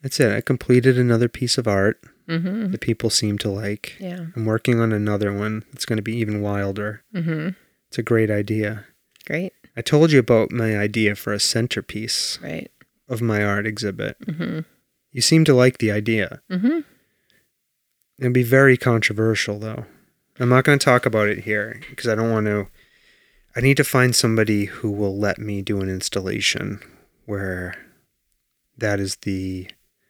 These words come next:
Speaker 1: uh, where my very controversial centerpiece will be allowed.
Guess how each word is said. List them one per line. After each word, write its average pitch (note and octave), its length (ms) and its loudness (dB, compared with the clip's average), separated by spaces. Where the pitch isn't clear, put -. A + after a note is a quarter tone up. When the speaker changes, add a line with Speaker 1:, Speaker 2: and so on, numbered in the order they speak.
Speaker 1:
uh, - 180 -6
where A#2+ 120 2
my A2 140 2
very A2+ 360 4
controversial G#2 760 -2
centerpiece - 680 -6
will A2+ 100 -2
be G#2+ 120 -8
allowed. A2+ 500 -6